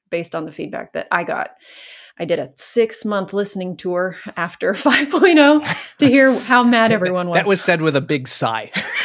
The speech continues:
Speaker 1: Yeah. <laughs> It was, it was hard. I, like, a listening tour is hard anyway, but
Speaker 2: Sure.
Speaker 1: I spent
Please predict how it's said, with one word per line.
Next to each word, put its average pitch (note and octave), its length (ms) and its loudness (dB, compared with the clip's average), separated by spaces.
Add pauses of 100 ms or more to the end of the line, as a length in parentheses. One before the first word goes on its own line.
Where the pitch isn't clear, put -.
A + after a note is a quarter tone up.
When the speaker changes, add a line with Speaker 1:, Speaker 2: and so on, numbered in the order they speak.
(280)
Speaker 1:
Yeah. D4+ 440 4
<laughs> F4+ 540 4 (1080)
It D4+ 100 4
was, G#4 400 -2
it - 140 0
was E4+ 260 -4
hard. C#4 380 0
I, F3+ 320 -2 (340)
like, F#3 500 -4
a F#3+ 80 0
listening F#3+ 360 -4
tour F3 180 -6
is E3+ 100 -6
hard E3 200 -8
anyway, F3+ 480 -10 (120)
but F3+ 220 -2
Speaker 2:
Sure. - 180 -8 (220)
Speaker 1:
I D#3+ 460 -6 (240)
spent - 420 -8